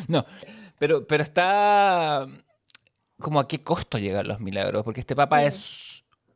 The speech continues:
Speaker 1: aparenta ser ultraconservador, eh,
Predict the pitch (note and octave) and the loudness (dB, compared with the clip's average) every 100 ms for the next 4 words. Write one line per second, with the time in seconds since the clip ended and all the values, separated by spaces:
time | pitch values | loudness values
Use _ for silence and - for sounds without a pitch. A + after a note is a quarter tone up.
0 | _ _ _ B2+ B2 C#3+ B3 A#3 E3+ D#3+ | _ _ _ -2 0 2 2 4 2 2
1 | D#3 F3+ E3+ C#3+ B2+ A#2+ A#2 A2 G#2+ G#2+ | 2 2 2 -2 -2 -4 -6 -8 -4 -4
2 | F#2+ - A3 _ _ _ _ _ _ _ | -4 -8 -12 _ _ _ _ _ _ _
3 | B2 A#2 A2+ A#2 A#2 A#2+ - - | -8 -6 -6 -8 -8 -10 -10 -14